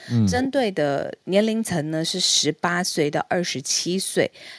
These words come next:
Speaker 2: 男性每两年会有一个定期的征兵的活动。那接下来在俄罗斯，因为他们意愿已经通过表决支持了，几乎是一致的支持用电子征兵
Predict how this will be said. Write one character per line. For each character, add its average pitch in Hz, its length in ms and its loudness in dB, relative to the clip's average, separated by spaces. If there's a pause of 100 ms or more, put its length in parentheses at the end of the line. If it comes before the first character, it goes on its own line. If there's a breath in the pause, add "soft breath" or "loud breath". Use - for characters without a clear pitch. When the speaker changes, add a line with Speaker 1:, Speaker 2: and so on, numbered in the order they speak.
Speaker 2:
男 160 300 2
性 190 320 0
每 160 220 2
两 139 440 4
年 135 360 -2
会 185 180 -2
有 147 80 2
一 127 80 -2
个 135 140 -2
定 156 320 -2
期 113 240 -6
的 107 160 -4
征 139 320 -4
兵 131 180 -6
的 113 100 -6
活 - 380 -10
动。 - 160 4 (400 loud breath)
那 180 320 4 (220 loud breath)
接 220 180 8
下 214 200 4
来 127 220 2
在 151 240 4
俄 180 120 6
罗 143 160 0
斯， 156 240 0
因 165 140 -6
为 160 80 0
他 156 120 -4
们 143 180 -6
意 214 100 0
愿 180 220 2
已 135 60 -4
经 131 160 -6
通 143 180 -6
过 143 140 -4
表 120 200 -6
决 - 200 -6
支 196 300 2
持 - 400 0
了， - 100 -4
几 - 180 2
乎 175 160 2
是 175 140 -2
一 170 240 -2
致 208 240 -2
的 147 140 0
支 151 200 -2
持 - 320 -4 (280 loud breath)
用 156 180 -2
电 147 260 0
子 - 240 -6
征 151 300 0
兵 135 320 -6